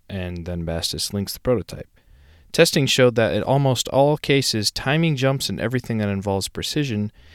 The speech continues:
is much more difficult and frustrating if you switch perspectives.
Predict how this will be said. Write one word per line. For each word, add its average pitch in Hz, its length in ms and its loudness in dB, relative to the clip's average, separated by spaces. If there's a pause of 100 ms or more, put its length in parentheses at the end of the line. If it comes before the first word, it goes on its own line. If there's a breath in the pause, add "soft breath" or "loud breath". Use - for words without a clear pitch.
(160 soft breath)
is - 180 -6
much 135 240 -2
more 143 100 2
difficult 123 560 -2
and 98 140 -6
frustrating 107 580 -2
if 92 180 -8
you 101 60 -8
switch - 400 -6
perspectives. - 800 -4